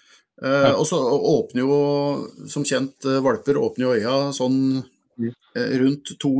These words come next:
Speaker 1: ukers alder. Begynner fra to, rundt to ukers alder. Så det må bli litt eldre, de droplete, da, før du tydelig ser om det er glassøye eller ikke. Det kan være litt vanskelig å se pigmenten, altså på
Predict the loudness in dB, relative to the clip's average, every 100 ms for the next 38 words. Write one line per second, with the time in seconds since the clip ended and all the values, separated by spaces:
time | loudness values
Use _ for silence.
0 | 0 0 0 0 2 0 -2 _ _ _
1 | -20 _ -6 0 2 4 2 2 -2 -10
2 | -4 -2 0 0 0 0 -2 -2 0 0
3 | 0 -2 0 0 -4 -8 _ _ _ _
4 | _ _ _ -2 2 2 0 -4 -2 0
5 | 0 0 0 -4 -6 0 0 0 0 0
6 | 0 -2 -2 0 0 0 0 -2 -4 -4
7 | -2 -2 -2 -2 0 0 0 0 -2 0
8 | -2 -2 -4 -4 -2 0 0 -2 -2 0
9 | 0 0 -2 -2 -6 -6 -4 -4 -6 _
10 | -4 -2 -6 -4 -4 -2 -4 -6 -4 -2
11 | -2 -2 -6